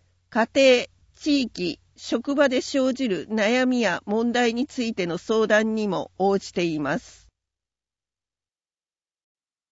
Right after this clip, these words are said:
県立図書館、三重県の関係資料、次世代を担う子どもたちのための児童書、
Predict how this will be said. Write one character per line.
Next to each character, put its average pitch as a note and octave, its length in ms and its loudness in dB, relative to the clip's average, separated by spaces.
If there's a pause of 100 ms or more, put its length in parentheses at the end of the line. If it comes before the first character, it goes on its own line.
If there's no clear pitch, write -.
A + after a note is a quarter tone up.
(440)
県 D4+ 260 2
立 C#4 260 -4
図 A#3+ 140 2
書 A#3+ 160 0
館、 E3+ 400 -2 (1000)
三 B3 200 0
重 D#4+ 120 0
県 G3+ 340 4
の F3+ 260 0
関 B3+ 280 -2
係 B3+ 280 0
資 - 200 -6
料、 E3 400 0 (760)
次 B3 140 -4
世 D#4 160 0
代 B3 300 6
を G3+ 80 4
担 G#3 340 2
う D#3 180 -6
子 A#3 140 2
ど C#4+ 140 2
も D4 120 2
た A#3+ 160 2
ち G3 140 -4
の F#3+ 120 2
た G3 160 0
め G3+ 140 2
の G3 220 2
児 F3 220 -4
童 G3+ 240 4
書、 - 360 -2